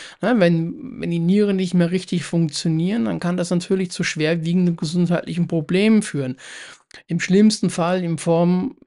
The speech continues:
also wirklich im schli-, allerschlimmsten Fall in Form von einem kompletten Nierenversagen. Daher ist es wichtig auch,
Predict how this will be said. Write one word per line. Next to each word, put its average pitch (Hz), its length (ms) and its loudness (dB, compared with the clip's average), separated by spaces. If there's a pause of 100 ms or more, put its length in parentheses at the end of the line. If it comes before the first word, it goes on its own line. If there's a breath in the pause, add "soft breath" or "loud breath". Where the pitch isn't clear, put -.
also 156 260 -4
wirklich - 240 -2
im 160 100 4
schli-, 170 260 0
allerschlimmsten 175 640 2
Fall 135 300 -6
in 160 200 -8
Form 165 380 0
von - 120 -2
einem 147 260 -4
kompletten 165 520 0
Nierenversagen. 143 840 0 (1700 loud breath)
Daher 170 280 6
ist 180 120 2
es 175 180 -2
wichtig 185 440 -2
auch, 180 360 0